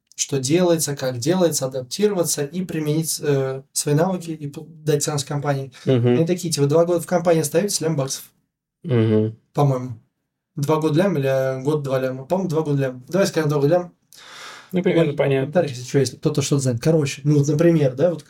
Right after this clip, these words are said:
Speaker 1: как они с этим борются. Не знаю, кстати, зачем я об этом, э, говорю, но просто... э, е-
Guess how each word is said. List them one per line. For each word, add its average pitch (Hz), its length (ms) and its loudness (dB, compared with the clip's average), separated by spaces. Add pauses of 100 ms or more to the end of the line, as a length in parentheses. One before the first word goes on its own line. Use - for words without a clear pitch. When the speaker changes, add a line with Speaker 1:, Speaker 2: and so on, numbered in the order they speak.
Speaker 1:
как 147 180 -4
они 143 100 0
с - 80 -4
этим 143 160 -4
борются. 131 360 -8 (440)
Не 151 60 -2
знаю, 170 180 0
кстати, - 160 -12
зачем 139 240 -2
я 135 80 0
об 135 80 -6
этом, 139 180 -4
э, 139 300 2
говорю, 160 280 4
но 160 120 0
просто... 151 260 -2
э, 143 400 2 (240)
е- 156 300 -8